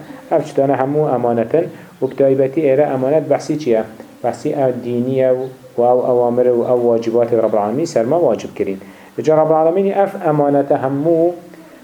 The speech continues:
گوته عثمانه، هر اف طبقت عثمانی و هر اف طبقت عادی و چی آیا؟ گوته ده هنگشن و گوته عفی امانتی هلگرن و عملی پیکن یا نه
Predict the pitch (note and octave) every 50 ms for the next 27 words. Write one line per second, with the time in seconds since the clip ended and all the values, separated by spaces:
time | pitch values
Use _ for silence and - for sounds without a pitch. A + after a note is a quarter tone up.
0 | - - A#2 B2 B2+ B2 C#3 C#3 C#3+ D3+ D#3 D#3+ D#3+ D#3 D3+ C3+ C3+ - C#3 C3+
1 | C#3 C#3 C#3 C3 B2+ B2 C3 C#3+ D3 D3 - - - - - B2+ B2+ B2 A#2+ B2
2 | - A#2 A#2 A2+ - A2+ A2+ A2+ - B2 A#2 A#2 A2+ A2 A#2 B2+ C#3+ D3 C#3 -
3 | C3+ B2+ B2 B2 B2 B2+ B2 B2+ - - B2 A2+ B2+ C3 B2 - - B2 A#2 A#2
4 | A2+ A#2 A2+ A2 A2 A2+ A2+ A2 C3+ E3 E3+ C#3+ - - - B2+ A2+ G#2+ G#2 G#2
5 | G2 - - - - - - - - - - - - - - - D3+ D#3 E3 E3
6 | E3+ E3+ - - - - - C3+ A2+ - B2 B2+ C3 C3 C3 C3+ - - - -
7 | - C#3 B2+ B2+ - - - - C#3+ C#3 C#3 C3+ C3+ B2+ A#2+ A#2 A2 G#2+ G#2+ G#2+
8 | - - - - - - - - A#2+ G#2+ A#2 A#2 A2+ A#2 B2 A2+ A2+ B2 B2 B2+
9 | B2+ B2 B2 A#2+ A#2+ A#2 A#2 A#2 A#2 A2+ A#2 B2 A#2+ A#2+ A2+ G#2 G2+ - - -
10 | - - - - - A#2+ A#2+ A2+ A2+ B2 A#2+ A#2 C3+ C3+ B2+ A#2+ A2 A2 G#2+ A2+
11 | A2+ A#2+ A#2+ A#2 A#2 A#2+ B2+ A#2 A2+ - E3 D#3+ C#3 A#2+ A2 G#2 G2+ G2 G#2+ C3
12 | D#3+